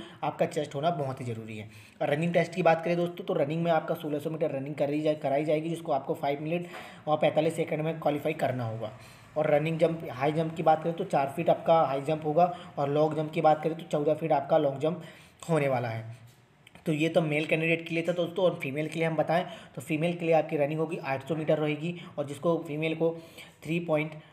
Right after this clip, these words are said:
forty second में इसको, अ, fourteen second में इसको क्वालिफाई करना होगा। जो हाई जंप आपका रहेगा three feet रहेगा और लॉन्ग जंप आपका रहेगा नौ feet रहने वाला है।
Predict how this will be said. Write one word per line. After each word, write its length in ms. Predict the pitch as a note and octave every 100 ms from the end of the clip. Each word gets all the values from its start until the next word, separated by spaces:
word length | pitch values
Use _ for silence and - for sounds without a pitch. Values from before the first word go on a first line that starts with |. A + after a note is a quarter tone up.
| - -
forty 300 | E3 E3 F3+
second 360 | - D#3+ D#3+ D#3
में 80 |
इसको, 220 | D#3+ D#3+ E3
अ, 540 | - D#3 D#3 D3+ C#3
fourteen 460 | - D#3 D#3 E3 E3+
second 300 | E3 D#3+ D3+
में 80 | D3+
इसको 200 | - E3
क्वालिफाई 600 | - - - D3 C3+ D3
करना 280 | D3+ C3 D3+
होगा। 260 | D3+ F3
जो 120 | E3+
हाई 240 | C#3 B2 C#3+
जंप 200 | D3 D3+
आपका 260 | C#3+ -
रहेगा 240 | C#3 C#3+ D3
three 240 | D3 C#3+
feet 220 | C3+ D3+
रहेगा 280 | D3 C#3+ D#3
और 260 | E3 D3 B2
लॉन्ग 200 | C#3+ D3
जंप 180 | D3+ D3
आपका 240 | C3+ D3
रहेगा 220 | C3+ D#3
नौ 200 | D3+ B2+
feet 200 | B2 C3+
रहने 180 | B2+ B2+
वाला 360 | A#2 A#2+ F3 - - - -
है। 220 | D#3 B2+